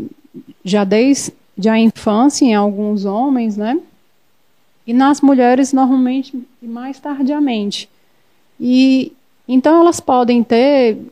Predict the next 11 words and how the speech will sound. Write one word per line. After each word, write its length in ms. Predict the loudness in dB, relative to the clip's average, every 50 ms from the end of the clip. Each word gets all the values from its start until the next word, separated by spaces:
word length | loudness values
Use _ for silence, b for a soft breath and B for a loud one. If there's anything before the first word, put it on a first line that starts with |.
| _ -16
e 60 | -8
também 320 | -2 0 2 2 2 2 0
a 40 |
parte 480 | -2 -2 -2 -2 -2 -2 -4 -8 -12 -14 _ -2
renal, 1040 | 0 2 2 2 0 0 0 0 0 2 2 2 2 2 2 2 2 2 2 2
elas 280 | 2 2 0 -2 -4 -4
podem 420 | -2 0 0 2 2 0 0 -2
ter 560 | -2 0 0 0 2 2 0 0 0 -2 -4 -6 -10
um 120 | -12 -10
quadro, 640 | -8 -6 -4 -2 -2 -4 -4 -6 -8 -8 -10 -12 -14 -16 _ _ _ _ _ _ _ _ _ _ _ _ _ _ _ _ _ _ _ _
é, 520 | -2 0 2 2 2 2 2 0 0 -2